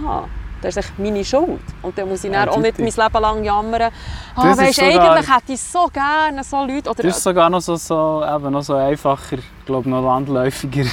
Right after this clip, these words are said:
Speaker 1: Mhm.
Speaker 2: <laughs> mehr verbreitet, dass man für das selber verantwortlich ist.
Speaker 1: Ja.
Speaker 2: Aber eben für scheiß Job, scheiß Land zum Beispiel weniger. Aber
Speaker 1: Ja, oder zum Beispiel,
Speaker 2: oder
Speaker 1: "Ah,
Speaker 2: auch
Speaker 1: ich will so
Speaker 2: für
Speaker 1: gerne auf London ziehen, aber ich habe
Speaker 2: Krankheit
Speaker 1: nie
Speaker 2: auch noch mal.
Speaker 1: können." Das stimmt nicht, du hast es einfach nicht gemacht.
Speaker 2: Ja, oder Krankheit.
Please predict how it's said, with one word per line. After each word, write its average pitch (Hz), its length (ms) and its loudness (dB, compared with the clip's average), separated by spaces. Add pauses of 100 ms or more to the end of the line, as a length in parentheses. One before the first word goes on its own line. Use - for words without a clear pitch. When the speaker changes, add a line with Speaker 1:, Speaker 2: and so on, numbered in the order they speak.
(120)
Speaker 1:
Mhm. 202 600 -4
Speaker 2:
<laughs> 143 120 2
mehr 139 180 4
verbreitet, 127 680 0
dass 120 100 -6
man 131 140 -4
für 135 100 -8
das 135 260 -4
selber 131 300 0
verantwortlich 135 920 -4
ist. 101 120 -6
Speaker 1:
Ja. 185 200 -6 (800)
Speaker 2:
Aber 117 200 0 (400)
eben 120 140 0
für 120 260 -2 (300)
scheiß 120 480 -2
Job, 131 320 -2
scheiß 120 440 -6
Land 120 300 -4
zum 117 120 -10
Beispiel 110 340 -10
weniger. 110 260 -8 (760)
Aber 240 100 2
Speaker 1:
Ja, 247 300 8
oder 226 160 -2
zum 247 120 -10
Beispiel, 269 180 -2
Speaker 2:
oder 262 100 0
Speaker 1:
"Ah, - 40 4
Speaker 2:
auch 320 40 6
Speaker 1:
ich 269 120 0
will 302 140 2
so 294 80 0
Speaker 2:
für 285 60 0
Speaker 1:
gerne 277 220 -2
auf - 100 -12
London 269 560 -4
ziehen, - 200 -2
aber 143 120 8
ich 185 60 0
habe 220 60 -6
Speaker 2:
Krankheit - 280 4
Speaker 1:
nie 269 160 -2
Speaker 2:
auch - 60 -2
noch - 80 -2
mal. 247 240 0
Speaker 1:
können." 277 100 -4
Das 208 240 -8
stimmt 339 340 -6
nicht, 381 240 -6
du 202 40 -10
hast 208 100 -10
es - 20 -8
einfach 202 220 -10
nicht 220 220 -12
gemacht. 117 240 -2
Speaker 2:
Ja, 123 100 2
oder 131 120 0
Krankheit. 135 580 -2